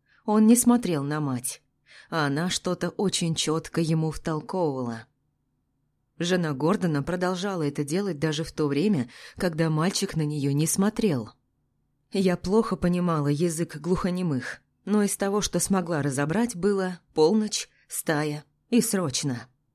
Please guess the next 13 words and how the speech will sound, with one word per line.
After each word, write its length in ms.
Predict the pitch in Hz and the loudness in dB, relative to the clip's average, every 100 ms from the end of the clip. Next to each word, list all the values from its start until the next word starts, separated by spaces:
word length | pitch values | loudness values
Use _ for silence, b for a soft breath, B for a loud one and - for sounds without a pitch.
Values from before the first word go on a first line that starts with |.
| _ _ _ _ _ _ _ _ _ | _ _ _ _ _ _ _ _ _
В 100 | 165 | -4
голове 380 | 151 156 156 151 | -2 0 2 0
шумело. 640 | 147 170 160 151 120 117 - _ B B B | -2 -2 -2 -2 -4 -8 -14 _ B B B
Я 240 | - 190 185 | -4 -2 -2
сделала 480 | 151 190 185 156 156 | -2 -2 0 0 0
несколько 480 | 185 190 190 185 | 0 -2 -2 -4
глотков 480 | 170 175 - 226 214 | -4 -4 -2 0 0
прохладного 640 | - 180 - 202 185 185 175 | 0 -4 -2 -4 -2 0 0
лимонада 640 | 175 175 175 220 160 127 B B B | -2 -2 2 2 2 -2 B B B
и 80 | 254 | 0
благодарно 680 | 202 202 202 185 180 214 233 | 2 0 0 0 2 6 6
кивнула 500 | 233 214 190 170 202 | 4 2 2 0 -2
Лакстеру. 640 | 196 131 - - 127 120 | -2 -2 -4 -4 -2 -4